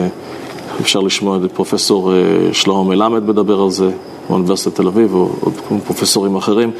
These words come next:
שמדגישים את כל הנזקים של הטכנולוגיה הזאת של ג'י פייב, או, אה, יצירת גטאות, אה, של ערים חמש עשרה הדקות, אה, על ידי שליטה דיגיטלית, מכניסים אותם בעצם למ-, למחנות ריכוז,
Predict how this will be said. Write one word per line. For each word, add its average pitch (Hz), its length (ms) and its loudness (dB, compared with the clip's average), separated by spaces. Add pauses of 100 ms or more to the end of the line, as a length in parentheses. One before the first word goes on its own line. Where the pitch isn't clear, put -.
(320)
שמדגישים 101 540 0
את 98 60 -2
כל 110 240 2 (360)
הנזקים 120 800 0
של 107 180 0
הטכנולוגיה 104 420 0
הזאת 101 180 4
של 95 160 0
ג'י 101 180 2
פייב, 95 320 -2 (560)
או, 104 340 4 (240)
אה, 98 340 2 (160)
יצירת 110 580 2
גטאות, 104 760 0 (460)
אה, 98 60 0 (440)
של 95 380 2
ערים 98 300 0
חמש 104 340 -2
עשרה 101 280 2
הדקות, 101 600 0 (480)
אה, 104 60 2 (560)
על 104 120 4
ידי 98 260 4
שליטה 113 420 0
דיגיטלית, 104 460 0
מכניסים 95 280 -2
אותם 104 200 -2
בעצם 107 280 2
למ-, 107 340 2
למחנות 113 480 0
ריכוז, 143 680 2